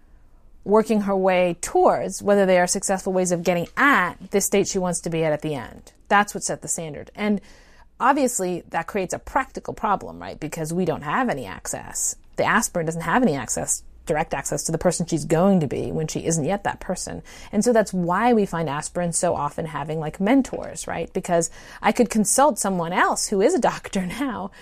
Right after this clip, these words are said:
who has achieved the end of the process, and have them help me understand whether or not I'm doing things correct if I'm the medical aspirant. So that's the normative direction, the direction of what sets the standards for success or failure.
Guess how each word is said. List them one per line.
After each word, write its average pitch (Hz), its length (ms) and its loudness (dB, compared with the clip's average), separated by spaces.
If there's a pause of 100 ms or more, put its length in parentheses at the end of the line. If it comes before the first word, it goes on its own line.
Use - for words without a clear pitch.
(280)
who 226 120 4
has 220 400 2
achieved 185 320 -2
the 160 80 -2
end 160 140 0
of 156 40 2
the 151 60 -6
process, 147 440 -4
and 165 180 -4
have 175 300 0
them 202 400 4
help - 400 2
me 190 160 2
understand 170 800 -2
whether 180 320 4
or 170 40 0
not 156 220 -4
I'm 160 180 -4
doing 160 240 -2
things - 280 -8
correct - 400 -6
if - 100 -10
I'm - 240 -8
the - 200 -6 (580)
medical 160 440 -6
aspirant. - 580 -12 (640)
So - 240 2
that's 247 260 4
the 214 120 -2
normative 214 340 0
direction, 165 380 -10
the 175 80 -6
direction 180 480 -6
of 165 520 -8 (300)
what 208 340 2
sets - 460 -4
the 190 140 -4
standards 196 640 0
for 175 160 -2
success - 600 -2
or 156 80 -4
failure. - 720 -6